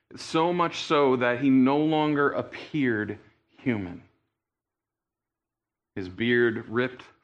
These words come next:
from his face, beaten with rods, with his fists,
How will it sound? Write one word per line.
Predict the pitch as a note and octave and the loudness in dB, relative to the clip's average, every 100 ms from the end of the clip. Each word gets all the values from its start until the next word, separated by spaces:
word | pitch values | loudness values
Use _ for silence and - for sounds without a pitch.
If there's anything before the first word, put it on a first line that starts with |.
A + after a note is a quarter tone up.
| - | -8
from | G#2+ | -6
his | G2+ F#2 - | -6 -10 -6
face, | A#2+ A#2+ A#2+ - - - _ _ _ _ _ _ _ _ _ _ _ G#2+ | -2 -2 -2 -8 -20 -20 _ _ _ _ _ _ _ _ _ _ _ -6
beaten | B2 C#3 C3 C3+ B2+ B2+ B2+ - _ _ _ _ A2+ | -2 0 0 0 0 0 -4 -14 _ _ _ _ -4
with | G#2+ G2+ | -4 -2
rods, | G#2 A#2 A#2+ A#2 A#2+ A#2 - - - A2 | 0 2 2 2 0 -4 -12 -20 -20 -10
with | F#2+ F#2+ - | -8 -8 -10
his | G#2 - | -14 -16
fists, | - - C3 C3 - - - - - | -16 -4 -4 -4 -10 -20 -20 -20 -20